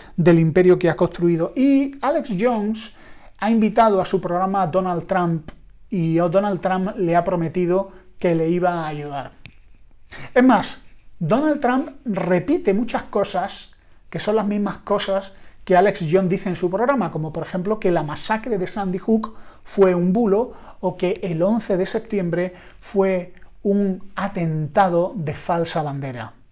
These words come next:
Claro, este tipo de cosas, algunos que hemos leído del tema, podemos decir, pues no va desencaminado,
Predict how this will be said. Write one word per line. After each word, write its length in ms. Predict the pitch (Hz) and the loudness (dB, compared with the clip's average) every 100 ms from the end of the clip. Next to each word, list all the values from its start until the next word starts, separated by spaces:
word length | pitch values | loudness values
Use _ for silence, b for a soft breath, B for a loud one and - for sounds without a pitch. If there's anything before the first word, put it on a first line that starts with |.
| _ - _ _ - - - - - - - B B B B | _ -20 _ _ -20 -20 -20 -20 -20 -20 -20 B B B B
Claro, 400 | - 226 165 - - - _ - | 4 4 4 -2 -14 -20 _ -10
este 240 | 269 349 | -8 -4
tipo 220 | 349 285 | -4 2
de 140 | 262 - | 2 6
cosas, 520 | 254 - 185 190 - | 4 4 0 0 -4
algunos 440 | 175 170 240 269 | -6 -4 -2 -2
que 340 | - 190 185 - | -2 -2 -2 -2
hemos 220 | 214 226 | 0 2
leído 400 | 208 170 202 220 | 4 4 4 2
del 220 | 175 165 | 0 -2
tema, 340 | 160 175 165 185 B B - | -2 -4 -4 -8 B B -2
podemos 320 | 180 180 190 | 2 4 4
decir, 320 | 185 - 175 | 0 0 0
pues 160 | 160 165 | 0 -2
no 140 | 196 | 0
va 100 | 240 | 0
desencaminado, 880 | 240 220 226 202 175 170 220 170 139 | 0 0 -2 0 0 0 0 0 -4